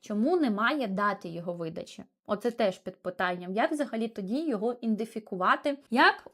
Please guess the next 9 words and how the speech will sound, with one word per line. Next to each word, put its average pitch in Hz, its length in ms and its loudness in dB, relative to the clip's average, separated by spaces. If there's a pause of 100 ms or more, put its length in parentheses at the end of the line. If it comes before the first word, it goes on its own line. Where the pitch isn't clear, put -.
о, 220 200 0
ми 262 160 4
дізнаємось, 247 600 -2
да, 254 220 2
що 247 180 -6
це 311 240 0
посвідчення 240 800 -2
взагалі, 214 440 -2
от 349 120 -4